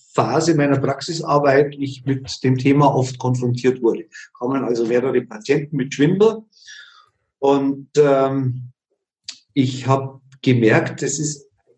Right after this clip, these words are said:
eigentlich ein sehr, sehr großes Thema, weil die Vielfalt der Ursachen riesig ist. Es gibt ja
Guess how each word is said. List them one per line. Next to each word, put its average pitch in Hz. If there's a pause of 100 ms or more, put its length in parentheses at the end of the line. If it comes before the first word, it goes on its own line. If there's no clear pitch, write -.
eigentlich 147
ein 117
sehr, 120
sehr 120
großes -
Thema, 214 (580)
weil 151
die 123 (220)
Vielfalt 139
der 123
Ursachen 127 (1200)
riesig 123
ist. - (1300)
Es 135
gibt 135
ja 117